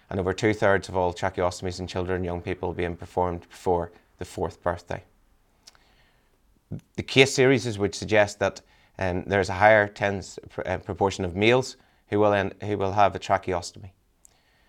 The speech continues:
This is almost certainly due to, um, their susceptibility to genetic, particularly X-linked, um, conditions. The indications for performing tracheostomy have evolved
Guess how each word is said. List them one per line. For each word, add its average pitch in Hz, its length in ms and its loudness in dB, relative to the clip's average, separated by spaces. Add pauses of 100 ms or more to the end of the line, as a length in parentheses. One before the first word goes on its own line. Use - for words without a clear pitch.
(240)
This 110 180 -4
is 104 120 0
almost 101 280 2
certainly 107 360 4
due 101 240 2
to, 92 320 0 (260)
um, 90 500 -2
their 92 280 2
susceptibility 92 960 -2
to 92 160 -6
genetic, 95 500 -2 (300)
particularly 101 380 -2
X-linked, 92 500 -8 (280)
um, 90 200 -8
conditions. - 600 -10 (2750)
The 160 80 6
indications 160 500 2
for 135 120 0
performing 113 520 2
tracheostomy 104 680 0
have 104 160 -4
evolved 95 540 0